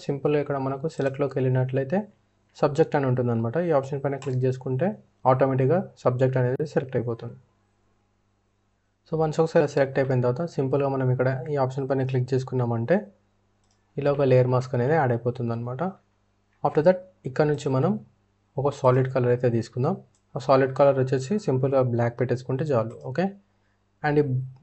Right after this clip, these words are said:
బ్యాక్‌గ్రౌండ్ బ్లాక్ ఏదైతే ఉందో దీన్ని మనం ఇమేజ్ వెనకాల వేసుకుందాం ఇలా. ఓకే, after that ఇక్కడ ఇమేజ్ని అయితే సెలెక్ట్ చేసుకొని ఇమేజ్ అడ్జస్ట్‌మెంట్స్‌లోకి వెళ్ళి ఇక్కడ మనకు డీసాచురేట్ అని ఉంది కదా, ఈ ఆప్షన్ పైన అయితే క్లిక్ చేసుకోవాలి.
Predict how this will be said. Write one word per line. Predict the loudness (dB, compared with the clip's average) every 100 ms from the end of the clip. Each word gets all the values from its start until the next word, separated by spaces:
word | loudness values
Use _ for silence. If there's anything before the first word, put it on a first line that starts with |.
| -4
బ్యాక్‌గ్రౌండ్ | 0 2 2 4
బ్లాక్ | 4 4 4
ఏదైతే | 4 2
ఉందో | -2 -2 0
దీన్ని | 0 2
మనం | 0 -2 -6 _ _ _ _
ఇమేజ్ | 0 4 4 4
వెనకాల | 2 0 0 2
వేసుకుందాం | 0 -2 -6 -6 -8
ఇలా. | -12 -18 _ _ _
ఓకే, | 0 0 0 -12 _ _ _ _ _ _ _ _ -6
after | -2 0
that | 0
ఇక్కడ | 0 0
ఇమేజ్ని | 2 2 2 0
అయితే | -2 -4
సెలెక్ట్ | -4 -2
చేసుకొని | -4 -4 -4 -4 -4 -10 _ _ _ _ _ -2
ఇమేజ్ | 0 -2 -6 -8 -2
అడ్జస్ట్‌మెంట్స్‌లోకి | 0 0 2 0 0 0 0
వెళ్ళి | 0 -2
ఇక్కడ | -2 0 0
మనకు | 0 -2 -4 -6 _ _ _
డీసాచురేట్ | -4 0 2 2 2 0 0
అని | 0
ఉంది | -2 -4
కదా, | -4 -2
ఈ | 0
ఆప్షన్ | 0 0 0
పైన | 0
అయితే | -2 0
క్లిక్ | 0 0
చేసుకోవాలి. | -4 -6 -8 -8